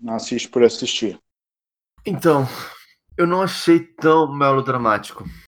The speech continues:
Speaker 2: Eu achei as personagens, elas são muito passivas. E a gente entende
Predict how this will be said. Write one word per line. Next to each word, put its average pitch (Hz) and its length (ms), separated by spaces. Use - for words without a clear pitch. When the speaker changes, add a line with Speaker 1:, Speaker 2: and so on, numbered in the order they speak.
Speaker 2:
Eu 135 120
achei 151 220
as 147 120
personagens, 131 580
elas 120 160
são 131 80
muito 127 160
passivas. 117 680
E 127 80
a 127 100
gente 139 240
entende 120 560